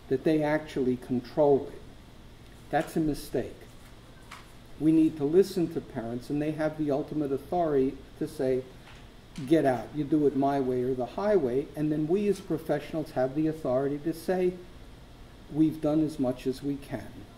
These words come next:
We wish you and your family well, but we can't operate under these circumstances 'cause that's not ethical." If my staff aren't the most knowledgeable people when they go to a meeting about behavior change, there's a screw loose.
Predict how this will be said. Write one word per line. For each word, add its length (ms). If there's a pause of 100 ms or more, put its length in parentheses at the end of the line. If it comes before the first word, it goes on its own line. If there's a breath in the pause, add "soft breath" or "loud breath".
(120)
We 100
wish 300
you 180
and 100
your 100
family 480
well, 520 (420 loud breath)
but 140
we 100
can't 300
operate 480
under 260
these 220
circumstances 880
'cause 300
that's 420
not 340
ethical." 520 (1160)
If 160
my 180
staff 500
aren't 240
the 60
most 320
knowledgeable 580 (100)
people 260
when 160
they 100
go 180
to 160
a 40
meeting 480
about 340
behavior 560 (120)
change, 420 (480 loud breath)
there's 320
a 60
screw 480
loose. 600